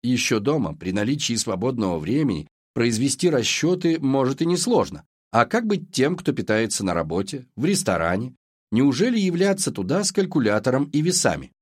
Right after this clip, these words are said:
Поклонники кремлевки нашли простой выход. Они начали питаться одним мясом и рыбой. Ведь здесь считать ничего не нужно. Такая кормежка и правда сгоняет жирок с боков,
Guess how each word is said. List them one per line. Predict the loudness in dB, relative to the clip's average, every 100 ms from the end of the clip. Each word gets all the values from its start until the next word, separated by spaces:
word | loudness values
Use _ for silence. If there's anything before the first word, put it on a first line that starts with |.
| _ _ _ _ _
Поклонники | -2 0 0 2 0 -4
кремлевки | -4 -4 0 -2 -2 -2
нашли | 0 -2 -2 -2
простой | 0 -2 0 0 0
выход. | 0 -4 -10 _ _ _ _ -2
Они | 0 2
начали | 2 0 0 -2
питаться | -2 -2 -2 0 -2
одним | 0 0 0 0 0 0 2
мясом | 2 2 0 0 -2
и | 0 0
рыбой. | 0 -4 -10 _ _ _ _ -4
Ведь | -2 0
здесь | -2 -2 0
считать | 0 -2 0 -2 0
ничего | -2 -2 -2
не | -2
нужно. | 0 -2 -4 -8 -14 _ _ _ 0
Такая | 2 2 0
кормежка | 0 0 0 -2 -2
и | -2
правда | 0 0 0 0
сгоняет | 0 0 0 0 0 0
жирок | 0 0 -2
с | -2
боков, | -2 -2 -6 -8